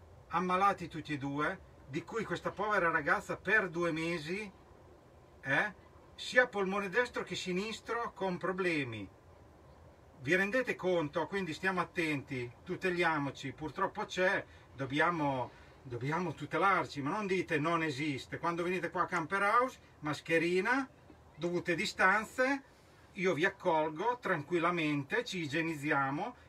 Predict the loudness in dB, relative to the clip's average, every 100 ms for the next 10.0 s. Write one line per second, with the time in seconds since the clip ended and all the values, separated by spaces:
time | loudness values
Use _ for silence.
0 | -2 2 4 2 -2 -2 -4 -2 -4 -4
1 | -4 -4 -4 -4 -6 -6 -6 -8 -12 -20
2 | -20 -20 -14 -12 -6 -2 -2 -2 -2 4
3 | 4 4 0 -4 -8 -6 0 6 6 4
4 | -4 -4 -2 0 0 -2 -6 -6 -2 -2
5 | -2 -6 -6 -6 -4 -4 -4 -6 -8 -8
6 | -8 -10 -14 -20 -20 -20 -20 -20 -20 -20
7 | -20 -20 -20 -20 -20 -20 -20 -18 -12 0
8 | 6 6 6 0 -6 -8 -10 -2 -2 0
9 | -2 0 0 2 0 -2 -4 -4 0 0